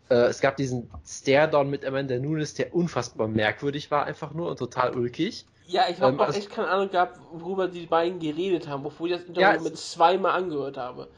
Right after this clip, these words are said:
Speaker 2: Und
Speaker 1: Ja,
Speaker 2: die beiden
Speaker 1: vor allem
Speaker 2: sprechen
Speaker 1: das
Speaker 2: Englisch und beide sprechen eigentlich Englisch ziemlich gut.
Speaker 1: Vor allem das, das Tolle war halt, ähm,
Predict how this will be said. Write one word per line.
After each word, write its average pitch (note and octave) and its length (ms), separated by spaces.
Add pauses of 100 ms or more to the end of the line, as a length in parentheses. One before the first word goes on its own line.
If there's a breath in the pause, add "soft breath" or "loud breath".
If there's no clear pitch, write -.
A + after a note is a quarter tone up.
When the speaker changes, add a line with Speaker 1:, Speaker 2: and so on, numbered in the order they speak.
(120)
Speaker 2:
Und D#3+ 80
Speaker 1:
Ja, A3 140
Speaker 2:
die - 20
beiden E3 220
Speaker 1:
vor F3+ 160
allem F#3 60
Speaker 2:
sprechen - 20
Speaker 1:
das E3+ 140
Speaker 2:
Englisch E3 440
und D3+ 140
beide D#3 180
sprechen D#3+ 280
eigentlich D3+ 200
Englisch D#3+ 320
ziemlich D3 300
gut. D3+ 260 (800)
Speaker 1:
Vor D3 100
allem D#3+ 100
das, D#3+ 180
das D3+ 160
Tolle E3+ 260
war D#3 200
halt, D3 380
ähm, B2+ 440